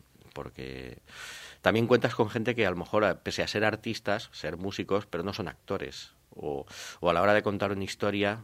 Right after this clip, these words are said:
pues, eh, es más, no sé, pero, pero es un reto, ¿eh? Para mí es un reto, y yo los videoclips que he dirigido, para mí han tenido que tener un elemento cinematográfico sí o sí. Como por ejemplo, eh, yo,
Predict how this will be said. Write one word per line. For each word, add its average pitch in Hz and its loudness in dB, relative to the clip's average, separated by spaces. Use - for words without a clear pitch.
pues, - -6
eh, 80 -2
es - -12
más, 92 -2
no 92 -8
sé, - -8
pero, 110 4
pero 110 4
es 117 0
un 135 0
reto, 78 -2
¿eh? - -10
Para 87 2
mí 98 2
es 107 -4
un 113 -2
reto, 120 0
y 92 0
yo 107 6
los 104 2
videoclips 104 -2
que 98 2
he 90 -4
dirigido, 98 -2
para 87 0
mí 90 -6
han 95 -4
tenido 92 -2
que 92 -2
tener 90 -6
un 92 0
elemento 92 -2
cinematográfico 90 -2
sí 87 -6
o 73 -6
sí. 62 -10
Como 71 -8
por - -2
ejemplo, 92 -4
eh, 69 -12
yo, 101 6